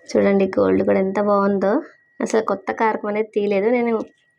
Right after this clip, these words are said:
ఇప్పటికి ఒక ఫోర్ ఫైవ్ టైమ్స్ పెట్టుకున్నాంలేండి. పాపకు పెట్టాను. అప్పుడప్పుడు పెద్ద ఫంక్షన్స్ అయితే మేము కూడా పెట్టుకుంటుంటాము.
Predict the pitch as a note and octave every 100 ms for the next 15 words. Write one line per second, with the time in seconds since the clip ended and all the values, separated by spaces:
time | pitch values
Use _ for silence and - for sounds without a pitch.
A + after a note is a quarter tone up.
0 | _ - - A#3+ G3 - - G3 F#3+ F#3+
1 | - - - - A3 G#3 G3 F#3 F3+ G#3+
2 | - - F#3+ - G#3+ G#3+ G3+ F#3 F#3 G#3+
3 | A#3 G3+ F#3+ - G3+ G3 F3+ F3 A3+ F4+
4 | - _ - - - G3+ G3 F#3+ G3+ G3+
5 | G3 G#3 F#3+ G3 G3 G3+ A3+ A3+ A3 A3
6 | B3+ G3 F#3+ G3+ F#3+ F#3 G3 F#3 F#3+ F#3
7 | F3